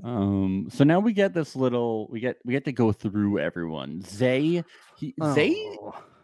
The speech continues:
Speaker 1: Z-, I think Zay and April actually should try things out, 'cause Zay is
Speaker 2: Why
Speaker 1: talking in
Speaker 2: not?
Speaker 1: the third person.
Speaker 2: I know, I noticed that too.
Speaker 1: I was
Speaker 2: <laughs>
Speaker 1: like, maybe
Speaker 2: You guys might
Speaker 1: Zapril
Speaker 2: be
Speaker 1: would be
Speaker 2: perfect.
Speaker 1: good. I get a little
Speaker 2: <laughs>
Speaker 1: ship name,
Speaker 2: Zapril,
Speaker 1: do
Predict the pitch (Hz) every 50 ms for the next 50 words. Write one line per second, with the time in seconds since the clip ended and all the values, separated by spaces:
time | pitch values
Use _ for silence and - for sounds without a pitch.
0 | - 156 147 131 110 151 151 208 - 381 415 415 370 285 170 113 139 139 160 190
1 | 180 147 127 - - 95 127 175 - - 113 104 90 71 82 98 107 - - -
2 | 113 101 104 - - - 117 151 175 - - 117 98 82 80 - 82 80 92 87
3 | - 82 85 80 - - 131 117 107 101 92 117 110 120 175 220 226 175 - -
4 | - 151 131 131 117 117 131 123 120 117 113 110 110 - - 117 113 110 104 -
5 | 135 156 254 330 311 - - 82 - 151 165 175 175 175 180 180 185 196 196 190
6 | 185 180 160 170 185 175 190 202 202 190 175 - 185 170 180 165 - - - -
7 | 180 180 - 185 - 147 180 254 285 302 285 185 160 139 156 147 127 117 107 90
8 | 85 92 80 71 - _ _ _ - 120 131 151 185 240 277 277 220 131 101 113
9 | 113 151 - - - 139 110 98 85 82 82 87 107 113 110 110 123 123 113 -
10 | 101 104 117 175 311 349 330 196 110 98 101 107 110 113 113 113 113 107 107 -
11 | 165 151 120 120 131 127 - 113 98 104 -